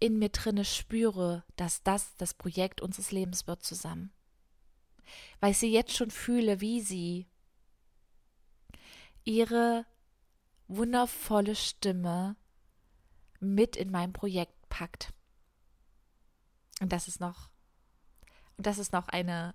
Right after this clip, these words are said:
eine Überraschung, was ich am Samstag erst auf der Bühne erzähle.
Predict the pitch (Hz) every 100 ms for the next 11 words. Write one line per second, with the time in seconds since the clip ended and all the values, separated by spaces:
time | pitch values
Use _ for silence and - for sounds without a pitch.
0 | - 202 233 214 180 - 185 196 196 -
1 | - - - 214 220 - - - 185 196
2 | - 208 180 - 190 185 202 185 175 175
3 | - 175 170 185